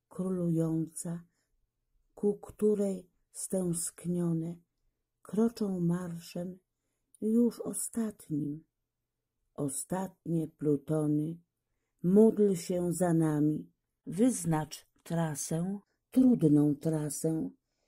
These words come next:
ale dobrze znaną. Daj nam dojść do Twego nieba poprzez ostrą bramę.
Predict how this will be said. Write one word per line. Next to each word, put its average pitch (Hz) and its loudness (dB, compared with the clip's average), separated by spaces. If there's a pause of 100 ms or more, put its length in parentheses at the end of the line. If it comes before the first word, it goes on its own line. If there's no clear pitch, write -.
(240)
ale 151 2
dobrze 170 -2
znaną. 139 2 (720)
Daj 202 0
nam 165 2
dojść 180 -4 (360)
do 170 2
Twego 175 0
nieba 170 0 (440)
poprzez 196 -2
ostrą 196 -2
bramę. 147 0